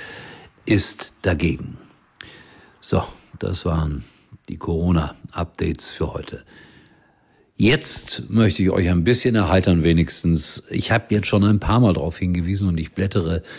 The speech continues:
im Moment jeden, jeden Tag darin und es macht mir von Tag zu Tag mehr Spaß. Das ist Arndt Zeiglers Abreißkalender für zweitausendzweiundzwanzig, betitelt mit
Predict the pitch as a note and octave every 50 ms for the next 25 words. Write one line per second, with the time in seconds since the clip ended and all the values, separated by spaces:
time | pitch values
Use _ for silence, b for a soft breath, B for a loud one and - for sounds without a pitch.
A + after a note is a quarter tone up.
0 | B B B B - F#2+ F#2+ F#2 F2 F2 F2 F2 E2 F#2+ F#2+ F2 F#2 F#2 F2+ -
1 | A2 G#2 F#2+ F2+ E2+ - - F#2+ G2 - - F2+ D#2+ D#2+ F2 E2+ E2+ D#2+ - -
2 | - F2 E2+ E2 - F2+ E2+ D#2+ - E2+ E2 E2 - F#2 F2+ - - - - -
3 | F2 E2 - - - D#2 E2 F2+ G2+ A2 A#2+ B2 - - - - - E2+ F#2 -
4 | - B B B B B B B B B B B - - E2 E2+ - F#2 F2 E2
5 | - - - - - F#2 F#2+ F#2 F#2 F2+ - - - - - - - F#2 F2 E2+
6 | E2 - F2 D#2+ D#2+ D#2+ - - - - - - - B B B B B B -
7 | - - - - D#2+ F2+ F#2 F2+ - - - F#2 F2+ F2 F2+ F2+ F2+ E2 D#2 D2+
8 | C#2+ - - F#2+ F2+ E2 D2+ - - F2+ F2 F2 F#2 E2+ D#2+ D#2 D#2+ - - F#2+
9 | D#2+ D#2 D#2 E2 - G2+ F2+ E2+ F2 - F2 D#2+ D#2 - - B B B B B
10 | B B B - F#2 E2 - G2 F#2 F2 E2 D#2+ - D#2+ E2+ D#2 - -